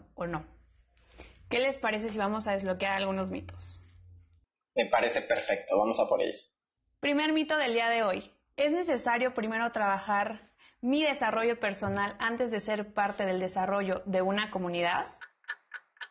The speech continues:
Speaker 2: Yo creo que esto es un mito. Creo que es un mito porque, mm, no tengo claro que, em,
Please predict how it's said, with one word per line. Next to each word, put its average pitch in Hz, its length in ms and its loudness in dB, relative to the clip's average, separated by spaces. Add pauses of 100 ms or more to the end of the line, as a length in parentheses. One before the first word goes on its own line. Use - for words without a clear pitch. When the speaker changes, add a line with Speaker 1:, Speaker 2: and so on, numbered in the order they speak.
(2250)
Speaker 2:
Yo 214 240 8
creo 285 160 4
que 294 80 6
esto 285 160 4
es 277 80 4
un 247 180 8
mito. 190 460 2 (460)
Creo 220 200 6
que - 80 4
es 262 80 0
un 240 140 6
mito 220 400 4
porque, 151 840 4
mm, 131 1120 4
no 226 220 4
tengo 240 580 4 (300)
claro 170 800 6
que, 165 440 6
em, 135 800 4